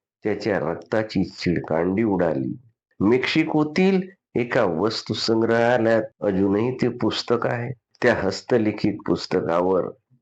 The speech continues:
लेखकाच्या रक्ताचे डाग आहेत. म्हणजे अशीही ही हुकुमशाही असते, ही कामगारांची हुकुमशाही बघा.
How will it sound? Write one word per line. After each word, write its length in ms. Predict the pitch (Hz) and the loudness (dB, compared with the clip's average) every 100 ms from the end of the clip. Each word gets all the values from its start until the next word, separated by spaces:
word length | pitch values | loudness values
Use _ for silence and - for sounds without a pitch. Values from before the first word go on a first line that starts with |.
| _ - | _ -4
लेखकाच्या 880 | 87 87 90 - 92 98 85 - 78 | 0 2 0 -4 -4 -2 -2 -2 -2
रक्ताचे 640 | 73 82 - 90 85 85 | -4 -6 -4 -4 0 0
डाग 520 | 64 64 - 69 67 - | 0 -2 -2 -2 -4 -4
आहेत. 220 | - - _ _ - | -6 -10 _ _ -6
म्हणजे 380 | 76 85 87 - | 0 2 0 0
अशीही 640 | - 90 113 117 127 104 - _ _ _ | -2 0 0 2 2 0 -6 _ _ _
ही 120 | 107 110 | 2 2
हुकुमशाही 800 | 90 85 101 98 - 82 80 | 0 0 2 2 0 0 0
असते, 460 | 78 80 - 98 90 | 0 -4 -4 -2 0
ही 420 | - - 101 104 | -4 -6 -2 0
कामगारांची 800 | - 92 92 104 135 123 113 - | 2 2 2 2 4 2 0 0
हुकुमशाही 800 | 87 82 - 78 - 69 71 - | 2 0 -2 -4 -2 -2 -2 -2
बघा. 280 | - - | -2 -2